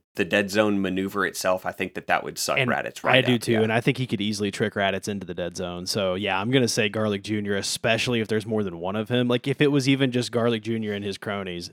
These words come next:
Speaker 2: easily take out Raditz.
Speaker 1: Yeah. Um, Holler minutes for this movie were two point seven five. So Dra-, <laughs> Dragon Ball Z is starting to earn its reputation.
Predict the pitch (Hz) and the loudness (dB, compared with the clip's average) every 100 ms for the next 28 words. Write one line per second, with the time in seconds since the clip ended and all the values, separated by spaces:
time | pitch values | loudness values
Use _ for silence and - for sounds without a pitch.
0 | - 123 104 92 92 95 85 85 - - | -4 -2 -2 -4 -4 -6 -6 -8 -8 -10
1 | 82 - - _ _ _ _ _ _ _ | -12 -12 -16 _ _ _ _ _ _ _
2 | _ _ - 90 50 - - _ _ - | _ _ -4 -2 -2 -6 -12 _ _ 0
3 | 104 98 87 92 - _ _ _ _ _ | 2 4 2 -2 -12 _ _ _ _ _
4 | - 175 170 135 117 - - 107 104 113 | -2 2 4 4 4 0 -2 -2 0 0
5 | 107 107 - 98 92 - 170 160 143 120 | 2 0 0 -2 -2 0 -2 2 0 0
6 | - 113 98 - 73 50 - _ - - | 2 2 2 2 0 0 -8 _ -20 -10
7 | - 123 101 98 - _ _ - 117 - | 0 4 6 4 -2 _ _ 4 4 2
8 | - 95 117 123 113 107 110 101 113 98 | -8 0 2 4 4 2 2 4 2 4
9 | 95 104 104 - 101 92 107 101 95 90 | 2 2 2 2 0 2 2 2 0 -6